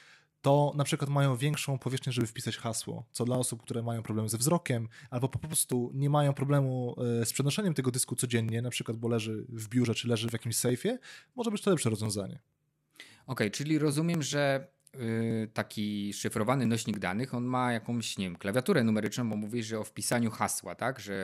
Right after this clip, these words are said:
Speaker 2: mm, większą, większorozmiarowo urządzenie, no to jest dysk i wtedy,
Speaker 1: Mhm.
Speaker 2: jeśli ktoś ma faktycznie problemy tam ze wzrokiem, no to może w łatwiejszy sposób wprowadzić to hasło. To one mają klawiatury numeryczne, tak?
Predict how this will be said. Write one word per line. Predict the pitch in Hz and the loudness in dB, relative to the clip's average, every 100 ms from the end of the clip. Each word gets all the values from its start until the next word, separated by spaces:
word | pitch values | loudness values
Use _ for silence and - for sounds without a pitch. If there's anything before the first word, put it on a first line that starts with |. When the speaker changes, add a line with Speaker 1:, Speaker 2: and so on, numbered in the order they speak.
| 95 | -6
Speaker 2:
mm, | 95 101 98 92 | -8 -10 -10 -2
większą, | 120 107 110 104 98 - - | -2 0 0 0 -2 -8 -8
większorozmiarowo | 110 - 104 101 101 95 110 110 98 95 _ | -6 -6 -6 -4 -4 0 0 0 -4 -6 _
urządzenie, | 113 98 92 117 117 | -12 -8 -6 -4 -4
no | 104 | -4
to | - | -6
jest | 95 90 92 | -6 -8 -4
dysk | 104 165 - | 0 0 -2
i | 113 | -8
wtedy, | 101 117 110 | -8 -6 -2
Speaker 1:
Mhm. | 113 | 0
Speaker 2:
jeśli | 135 202 | 2 0
ktoś | - 95 | -4 -4
ma | 104 95 | -4 -4
faktycznie | - - - 95 | -8 -10 -10 -10
problemy | 95 95 95 90 | -8 -6 -6 -6
tam | 90 90 | -10 -12
ze | 87 | -12
wzrokiem, | 95 98 - 98 | -8 -8 -8 -10
no | |
to | 95 | -8
może | 98 95 92 | -8 -8 -8
w | |
łatwiejszy | 92 - 98 95 | -8 -8 -10 -10
sposób | - 87 107 101 | -10 -8 -8 -10
wprowadzić | - 95 90 98 | -10 -6 -6 -8
to | - | -12
hasło. | 90 - | -12 -12
To | 95 | -10
one | 117 117 | -8 -8
mają | 110 113 | -10 -8
klawiatury | - 185 104 92 | -8 -6 -6 -8
numeryczne, | 87 85 - - 85 | -8 -14 -18 -18 -12
tak? | - | -10